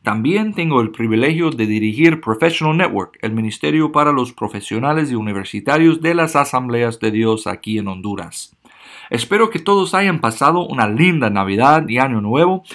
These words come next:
Es una temporada muy bonita y importante donde pasamos tiempo en familia, disfrutando la comida y las fiestas, pero ya terminó el año pasado, veinte veintidós,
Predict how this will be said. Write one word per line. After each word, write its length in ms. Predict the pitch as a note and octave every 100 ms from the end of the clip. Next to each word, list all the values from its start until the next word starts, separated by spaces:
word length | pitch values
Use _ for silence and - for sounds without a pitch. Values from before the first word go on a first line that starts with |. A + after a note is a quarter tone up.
| - -
Es 160 | - C#3
una 220 | E3 D3
temporada 460 | C#3+ C3+ B2 D3 C#3
muy 200 | C3 E3
bonita 500 | B2+ A#2 D#3+ E3+ E3+
y 80 | A2
importante 800 | G2 G2 F#2 B2+ D3+ E3 E3+ E3
donde 220 | A2+ G#2
pasamos 460 | G2 - D3+ C#3
tiempo 260 | - D3+ B2
en 100 | G#2+
familia, 680 | F#2 G2 A#2+ E3+ F3 F3 E3
disfrutando 760 | - A2 - F#2+ - D#3 D#3+
la 220 | B2 G2 -
comida 680 | F#2+ G2 C#3+ F3 E3 D3+
y 80 | C3
las 280 | F#2+ F2+ -
fiestas, 680 | - D#3 F3 E3 D#3+ D3+ - - - _
pero 380 | C#3+ C#3+ C3+ B2+
ya 420 | A#2+ D3 F3 F3
terminó 540 | A#2+ G#2+ G2+ B2 E3
el 80 | C#3
año 300 | D3+ D#3 B2
pasado, 560 | G2+ - C#3+ F3+ G3+ F3+
veinte 520 | A#2+ D#3 E3+ - A2+
veintidós, 760 | B2+ B2+ A2+ F#2+ C#3+ A3 A#3+